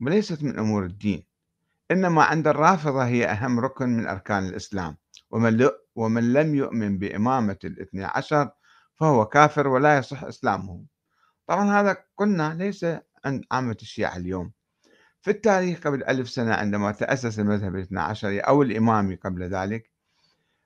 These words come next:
آه، كان بعض المتطرفين يقول بذلك، يكفر،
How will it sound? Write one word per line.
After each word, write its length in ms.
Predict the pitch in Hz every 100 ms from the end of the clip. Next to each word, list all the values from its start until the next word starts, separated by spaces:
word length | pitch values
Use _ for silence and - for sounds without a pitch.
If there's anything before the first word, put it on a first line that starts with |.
| _ -
آه، 320 | - 139 127 - -
كان 360 | 208 226 208 156
بعض 200 | 147 143
المتطرفين 840 | 139 131 127 160 131 - 190 208
يقول 400 | 180 - 156 123
بذلك، 480 | 107 98 87 90 98
يكفر، 640 | 120 147 143 - 131 135